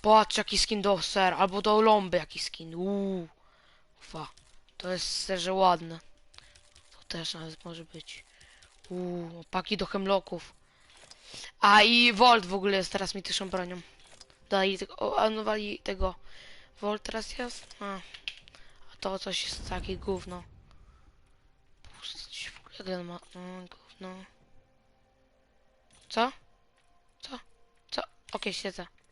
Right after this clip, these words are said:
A, jak śledzić. Wyposażenie te jest, już nie ma. O, teraz są na dole te. Czyli, o, teraz więcej informacji jest.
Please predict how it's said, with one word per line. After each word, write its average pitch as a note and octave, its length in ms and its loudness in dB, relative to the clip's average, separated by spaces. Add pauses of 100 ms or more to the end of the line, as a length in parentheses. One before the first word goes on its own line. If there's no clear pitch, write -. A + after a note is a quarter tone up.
(240)
A, F#3+ 60 -8 (480)
jak - 140 -20
śledzić. - 520 -16 (3000)
Wyposażenie F#3+ 680 -8
te F#3+ 300 -8
jest, F#3 380 -12
już - 200 -10
nie G3 80 -16
ma. F#3 220 -16 (3500)
O, A3 160 4
teraz G#3 200 -2
są - 320 -8
na A3+ 100 -4
dole G3+ 240 -2
te. F#3 160 -12 (680)
Czyli, - 200 -20
o, G3 180 -6
teraz G3 320 -6
więcej - 180 -14
informacji G3 540 -10
jest. - 380 -12